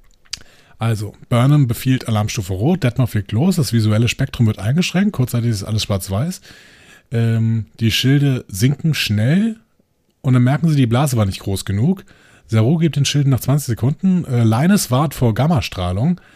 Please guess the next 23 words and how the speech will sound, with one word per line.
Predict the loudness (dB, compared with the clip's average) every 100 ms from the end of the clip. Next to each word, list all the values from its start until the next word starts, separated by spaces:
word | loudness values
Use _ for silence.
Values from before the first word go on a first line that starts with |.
| _ -20 -10
Ähm, | -2 2 2 0
also | 0 0
passt | 0 -2 0
Detmar | -2 2 2
den | 2
Kurs | 0 -2 0
an, | -2
schafft | -2 -4
es | -6 -4
gerade | -2 -2
noch, | -2
die | -2
Discovery | -2 -2 0 0
vor | 0 0 0
Versagen | 0 0 0 0
der | 0
Schilde | 0 0 0
in | 0
eine | 0 -2
größere | 0 -2 -2 -6 -12
Blase | -10 -10 -10 -10 -12
zu | -12
fliegen. | -14 -18 -20